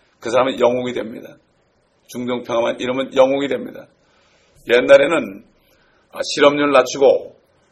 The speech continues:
아, 그다음에, 아, 결국은 인플레를 낮추면 그가 영웅이 됐어요. 실업률과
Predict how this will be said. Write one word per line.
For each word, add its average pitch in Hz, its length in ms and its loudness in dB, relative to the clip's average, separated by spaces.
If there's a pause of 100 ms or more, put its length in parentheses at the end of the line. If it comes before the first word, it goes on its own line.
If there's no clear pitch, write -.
(200)
아, 90 240 -6
그다음에, 117 580 2 (520)
아, - 180 -10
결국은 117 580 -6 (160)
인플레를 135 520 2
낮추면 113 640 0 (340)
그가 - 300 -2
영웅이 123 340 0
됐어요. 110 480 -10 (420)
실업률과 143 600 2